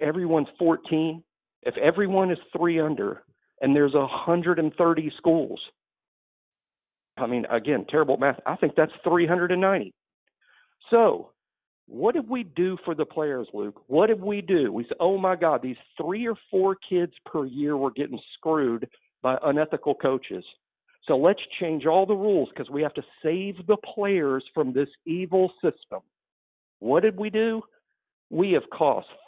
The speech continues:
three hundred and ninety opportunities for kids to go to college for free. That's what we did for the players. And no one talks about it. No one talks about it. No one's bothered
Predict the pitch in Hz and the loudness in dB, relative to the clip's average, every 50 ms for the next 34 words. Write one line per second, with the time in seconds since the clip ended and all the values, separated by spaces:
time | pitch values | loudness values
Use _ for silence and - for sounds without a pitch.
0 | - 151 143 175 202 214 226 220 117 - - - - 175 180 185 160 175 180 156 | -6 -4 -2 0 0 0 -2 -4 -6 -8 -8 -2 0 2 2 2 2 0 0 0
1 | 135 113 104 104 101 104 104 113 143 143 156 165 151 160 156 - - - 139 143 | 0 0 -2 -4 -4 -2 0 0 2 2 2 0 0 -2 -4 -2 0 2 2 2
2 | 135 - 156 127 - - 156 139 123 120 107 - 98 95 98 - - - - _ | 2 2 -2 -2 -2 -4 -4 -2 -2 -2 -4 -4 -6 -10 -12 -14 -18 -20 -20 _
3 | _ _ _ _ _ _ _ _ _ - 135 - - - 170 156 147 - - 156 | _ _ _ _ _ _ _ _ _ -2 -2 -2 0 2 2 2 2 0 -2 0
4 | 143 139 143 135 131 - - 135 127 127 120 110 - - - 120 101 - - - | 2 4 4 4 2 4 4 4 6 6 4 0 -2 -4 -6 -8 -8 -8 -6 -4
5 | 127 120 117 - - - _ _ _ _ _ _ _ _ 101 120 135 156 - - | -4 -2 -2 -4 -8 -14 _ _ _ _ _ _ _ _ 2 4 4 4 2 0
6 | 175 - 170 160 175 170 - - 170 175 175 - 185 175 175 170 175 170 - - | -2 -2 0 0 -2 -2 -2 -4 -6 -6 -4 -2 0 0 0 -2 -6 -10 -16 -20
7 | _ _ _ _ _ _ _ _ _ _ _ _ _ _ 151 147 139 135 135 - | _ _ _ _ _ _ _ _ _ _ _ _ _ _ -2 -2 -2 -2 -6 -8
8 | _ 131 127 139 160 196 233 226 220 196 170 170 - - 165 135 - - - 98 | _ -8 -4 2 6 6 8 8 8 6 4 4 4 2 0 0 0 -2 -10 -12
9 | 95 85 - - _ _ _ _ _ - 160 220 254 240 240 254 262 254 - - | -10 -12 -12 -14 _ _ _ _ _ -2 0 0 0 0 0 -4 -6 -8 -8 -12
10 | - - 147 202 240 262 247 240 214 147 117 113 _ - 160 170 208 226 240 - | -12 -6 -2 -2 0 0 0 -2 -4 -6 -12 _ _ -4 -4 -2 -2 -4 -4 -6
11 | - 127 120 120 131 143 | -8 -8 -8 -10 -12 -14